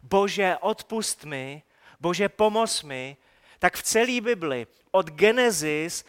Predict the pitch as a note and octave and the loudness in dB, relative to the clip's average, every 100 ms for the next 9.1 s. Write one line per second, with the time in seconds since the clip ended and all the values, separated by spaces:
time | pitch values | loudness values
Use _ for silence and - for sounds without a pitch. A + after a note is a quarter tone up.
0 | - F3 F3+ - F#3+ D#3+ G#3+ A#3 G#3 F3 | -6 -4 -4 -4 -4 0 2 2 2 0
1 | D3 C3+ C#3+ E3 _ - F#3 G3+ G3+ G#3+ | -2 -14 -16 -20 _ -10 -6 -4 -4 0
2 | G3+ C3+ F#3 F#3 G3 G3 G3+ - F#3 F#3+ | 0 2 2 4 6 6 4 -2 -2 -2
3 | F3 F3+ - F#3 D#3+ E3 E3+ D3 D#3+ - | 0 -2 -2 -8 -8 -6 -8 -10 -12 -8
4 | F#3 - - _ _ _ _ _ _ _ | -8 -8 -10 _ _ _ _ _ _ _
5 | _ _ _ _ _ _ _ _ _ _ | _ _ _ _ _ _ _ _ _ _
6 | _ _ _ _ _ _ D3 C#3+ C3 C#3+ | _ _ _ _ _ _ -12 -10 -8 -8
7 | C3+ A#2 G#2+ D3 D#3 D#3 - _ _ C3+ | -8 -12 -10 -10 -10 -12 -16 _ _ -16
8 | C3+ B2 A#2+ A2+ - - B2 G#2+ G2+ - | -14 -14 -16 -18 -20 -16 -12 -12 -14 -16